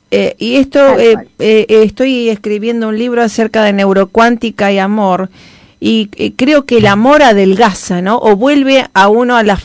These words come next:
Speaker 1: a, al, al, al peso ideal, al formato mejor, a rejuvenecer también
Speaker 2: Ujú.
Speaker 1: y a la longevidad. ¿Tiene algo que ver con esto?
Speaker 2: Sin duda, sin duda. El amor es la mejor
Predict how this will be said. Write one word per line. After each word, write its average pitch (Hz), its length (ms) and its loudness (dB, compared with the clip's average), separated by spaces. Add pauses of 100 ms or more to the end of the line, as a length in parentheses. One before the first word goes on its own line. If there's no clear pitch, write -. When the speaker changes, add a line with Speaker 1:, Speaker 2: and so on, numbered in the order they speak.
Speaker 1:
a, 185 140 0
al, 180 400 -2
al, 175 560 -4 (380)
al 170 260 -4
peso 240 340 -2
ideal, 208 760 2
al 190 180 -4
formato 202 640 -2
mejor, 196 640 -2
a 185 140 2
rejuvenecer 185 920 -2
también 214 500 -4
Speaker 2:
Ujú. 233 80 -4
Speaker 1:
y - 20 -2
a 202 80 0
la 190 160 2
longevidad. 196 960 0 (380)
¿Tiene 320 220 -2
algo 285 180 2
que 202 160 -2
ver 208 140 0
con 202 180 -2
esto? 202 240 -4 (1300)
Speaker 2:
Sin 254 360 -8
duda, 226 360 -8
sin 202 260 -14
duda. 196 400 -8
El 170 80 -12
amor 202 520 -10 (360)
es 196 180 -8
la 226 140 -8
mejor 202 580 -12